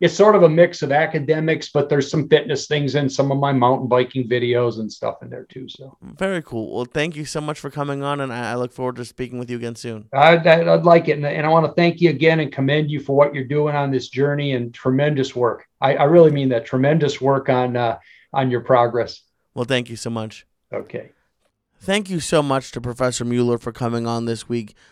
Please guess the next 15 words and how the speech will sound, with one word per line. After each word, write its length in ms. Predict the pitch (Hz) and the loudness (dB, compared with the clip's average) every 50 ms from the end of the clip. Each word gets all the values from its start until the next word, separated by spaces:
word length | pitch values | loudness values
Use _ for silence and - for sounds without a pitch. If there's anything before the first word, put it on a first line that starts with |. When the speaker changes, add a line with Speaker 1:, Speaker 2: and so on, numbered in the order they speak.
| _ _ | _ _
Speaker 2:
Please 260 | - - 185 202 190 | -6 -4 -4 -4 0
go 120 | 175 170 151 | 0 0 0
check 260 | 143 - 151 127 127 | 0 -2 -4 -2 -2
out 140 | 127 127 127 | 0 0 0
his 140 | 123 117 | -2 -2
website, 560 | 120 117 110 110 104 - - 113 113 110 107 - _ _ _ _ _ | -2 -2 -2 -2 -4 -6 -4 -4 -4 -4 -6 -10 _ _ _ _ _
W 300 | - 147 147 151 151 143 | -2 0 0 0 0 2
W 240 | 143 131 123 127 120 | 2 2 2 2 0
W, 420 | 120 120 113 120 120 117 113 104 - _ _ _ | 0 0 0 0 -2 -4 -4 -6 -8 _ _ _
you 100 | - 135 | -4 -2
knew 160 | 139 139 131 120 | 0 2 2 2
that 180 | 113 101 - | 0 -2 -4
part, 280 | - 113 113 113 98 - _ _ _ _ _ | -6 -8 -8 -8 -8 -12 _ _ _ _ _
dot 320 | - 120 113 - - _ | -2 -2 -2 -2 -6 _
prof, 540 | - - - - 143 147 151 160 165 - - | -18 -12 -4 -2 0 2 2 0 0 -4 -10